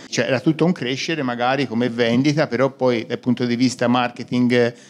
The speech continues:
strategie, zero. Guido l'ho sempre conosciuto un po' le parole, perché dall'inizio del blog che lo seguivo.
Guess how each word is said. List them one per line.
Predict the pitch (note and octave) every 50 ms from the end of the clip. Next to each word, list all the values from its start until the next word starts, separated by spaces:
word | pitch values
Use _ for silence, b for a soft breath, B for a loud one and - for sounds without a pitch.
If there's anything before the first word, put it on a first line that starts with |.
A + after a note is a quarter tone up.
| B B
strategie, | B - - C3+ - D3+ D3+ B2+ A2 A#2+ B2+ B2 A#2+ A2+ A2 A2 G#2+ A2 G#2+ G#2+ A2
zero. | G#2 G#2+ G2+ G2+ G2 - - - - - - - B B B
Guido | B A#2+ C#3+ D#3 D3 D3+ D#3 C#3 B2+ A#2+ A#2+ A2+ A2 A2 G#2+ G#2+ G#2+ G#2+ G#2+ G#2 G#2+ G#2+
l'ho | G#2+
sempre | G#2+ - A#2 A#2 A2+ A2+ G#2+
conosciuto | A2 A2+ A2+ G#2+ - - - G2+ F#2+ G2+
un | G2
po' | - G2+ G2+
le | G#2
parole, | G2+ G#2 G2+ G2+ G2+ G2 G2 G2
perché | G2+ G2+ G2 G2+ G2+ G2+ G#2 G#2 G#2 G#2 G#2 G#2 G#2 G#2 G#2 G#2+ G#2+ G#2+ G#2+ G#2+ G#2+ G#2+
dall'inizio | G#2+ G#2+ G#2+ G#2 G#2+ A2 A#2+ A#2 - - A#2+
del | A#2+ A#2 G#2+
blog | G#2+ A2+ A#2+ B2 C3 B2 C3
che | A2+ G#2+ G#2
lo | G#2 G#2
seguivo. | - - G#2 G2 G2+ G2+ G2 G2+ - - -